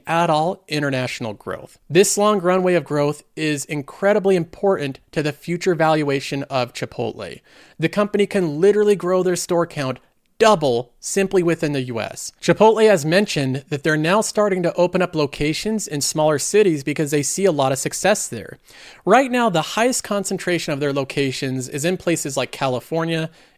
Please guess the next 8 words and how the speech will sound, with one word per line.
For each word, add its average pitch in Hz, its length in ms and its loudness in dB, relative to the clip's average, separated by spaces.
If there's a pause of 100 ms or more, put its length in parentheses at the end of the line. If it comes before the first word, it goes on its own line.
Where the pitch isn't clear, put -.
and 143 220 0
New 131 60 0
York, 101 360 -8 (280)
highly 214 420 4
densely 165 520 -2
populated 131 720 -4
big 131 200 -2
cities. 101 520 -10